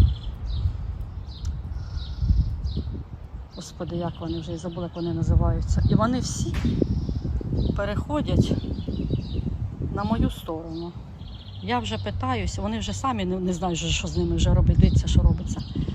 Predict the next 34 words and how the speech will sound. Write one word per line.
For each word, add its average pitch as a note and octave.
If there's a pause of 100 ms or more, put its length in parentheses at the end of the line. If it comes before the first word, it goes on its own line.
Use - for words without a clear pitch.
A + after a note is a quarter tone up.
(140)
Самі C#4+
не F#3+
знають, F3+
що -
вже F3+
робити F3+ (880)
з -
такою G3
ерундою. F#3+ (520)
Вже A3
сапають, C4+
а -
воно A3+
даже A3
сапка F3+
не F3+
бере - (440)
у -
них F4
уже. -
Вони -
вже G3
й -
сапати F#3+
толком F3
не F3
можуть. - (880)
От. - (140)
А G#3 (600)
я D4+
в E4
себе, - (220)
де A#3
побачу D4